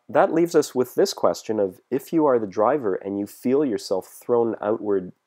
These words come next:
toward the, uh, toward the door, what force is that? Is it a normal force? No. Is it a gravity force? Certainly not.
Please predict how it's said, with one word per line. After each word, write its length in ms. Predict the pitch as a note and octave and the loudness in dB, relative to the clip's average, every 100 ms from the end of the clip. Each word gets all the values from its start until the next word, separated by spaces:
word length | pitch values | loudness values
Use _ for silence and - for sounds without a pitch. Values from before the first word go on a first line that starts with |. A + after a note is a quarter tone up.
| _ _ | _ _
toward 240 | - G#2 F#2 | -4 -2 0
the, 180 | F#2 F2+ | 2 2
uh, 180 | E2+ - | 0 -4
toward 220 | - G#2+ | -6 -6
the 60 | E2+ | -6
door, 400 | E2 D#3+ G2 A2+ _ _ _ - | -2 0 0 -4 _ _ _ -8
what 240 | A2 - | -4 -4
force 400 | - C3+ A#2 - - | -4 -2 -2 -4 -2
is 220 | F3+ A3 | -2 0
that? 240 | - - _ _ _ _ _ _ | -6 -6 _ _ _ _ _ _
Is 160 | C3+ C#3+ | -2 0
it 100 | C#3+ | 2
a 80 | G#2+ | 0
normal 340 | F2+ F#2 B2+ | 0 0 -2
force? 440 | D3+ F#3 A3 - - _ - | -4 -4 -4 -6 -18 _ -10
No. 380 | E2+ E2 D#3+ - _ _ _ - | -6 -6 -8 -10 _ _ _ -10
Is 180 | A2 G#2 | -6 0
it 160 | G#2+ - | 0 0
a 80 | F#2 | -6
gravity 460 | E2+ F#2+ F#2+ C3+ D3+ | -2 0 0 -2 -4
force? 340 | - F3+ - | -2 -4 -4
Certainly 400 | - G#2 - F2+ | -8 -10 -10 -10
not. 400 | F2+ A#2+ G#2 - | -4 -4 -4 -6